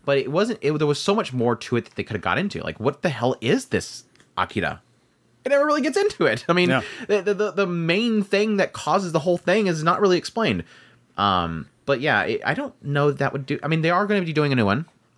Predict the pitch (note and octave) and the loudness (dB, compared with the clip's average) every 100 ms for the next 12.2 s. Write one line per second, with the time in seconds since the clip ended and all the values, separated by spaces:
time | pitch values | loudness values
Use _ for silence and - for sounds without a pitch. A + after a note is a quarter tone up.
0 | _ A2 G2+ F#2+ B2 B2 A#2+ A#2+ - _ | _ 0 0 0 0 0 0 -2 -8 _
1 | - C3 C3 B2+ A#2 A2 G2 A2 - _ | -6 0 0 0 0 0 0 0 -4 _
2 | _ _ _ _ _ F#2+ F#2+ B2 D3+ C#3+ | _ _ _ _ _ -6 -2 -2 2 0
3 | A#2+ A2+ A#2 A2 G2+ G2+ _ _ _ _ | 0 -4 0 0 0 -6 _ _ _ _
4 | _ _ _ - C#3+ E3 - A2+ - G#2 | _ _ _ -4 -2 0 0 -2 -2 -4
5 | F#2 F#2+ G2+ F2+ F2 A2 F#2+ E2+ F2 E2+ | -2 -2 -2 -2 -2 -2 -4 -4 -2 -2
6 | G#2+ G2 A2 B2+ A#2+ G#2+ D3 - E3 E3 | -2 0 0 0 -2 0 -2 -4 -10 -6
7 | F3 E3+ D#3+ F3+ D#3 E3+ F#3+ C#3 G2+ G2 | -4 -2 -2 -4 -2 0 0 0 0 0
8 | F#2 A#2+ F3+ - - _ - G#2 F#2 F#2 | 0 -2 -2 -14 -20 _ -2 0 0 0
9 | B2+ A#2+ G#2+ D#3+ - - - _ - _ | -2 0 -2 -2 -8 -20 -20 _ -20 _
10 | G#2 F#2+ F#2+ G2 F#2+ F#2 - G#2+ F#2+ F2 | -4 -2 0 0 0 -4 -4 -4 -2 -2
11 | F#2 E2 F2+ G2+ - F#2 F#2+ E2+ - F#2 | -2 -2 -2 -4 -4 -6 -6 -10 -4 -4
12 | D2+ | -4